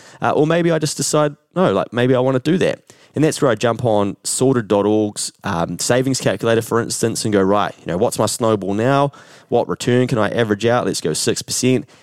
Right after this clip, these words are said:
How many your, more years? What do I think that I can, you know, put into my KiwiSaver or my investment over those years?" And then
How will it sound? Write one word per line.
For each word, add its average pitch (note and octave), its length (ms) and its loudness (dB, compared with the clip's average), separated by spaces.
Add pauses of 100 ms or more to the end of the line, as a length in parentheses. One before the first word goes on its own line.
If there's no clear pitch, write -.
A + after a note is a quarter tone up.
How B2+ 160 0
many A2 140 0
your, G2 200 2
more G#2 240 0
years? B2 420 0
What - 240 -2
do G2+ 80 0
I F#2+ 80 0
think - 240 -2
that F#2+ 100 0
I G2 100 0
can, F#2 400 -2
you G2+ 100 -4
know, F2 60 0
put A2 240 0
into A2+ 720 0 (200)
my F#2 220 -2
KiwiSaver A#2 720 0
or F2+ 60 2
my F#2 160 0
investment G#2+ 420 0
over G2+ 340 2 (360)
those G#2+ 340 0
years?" C3+ 460 0 (380)
And D3 140 2
then F#3+ 160 2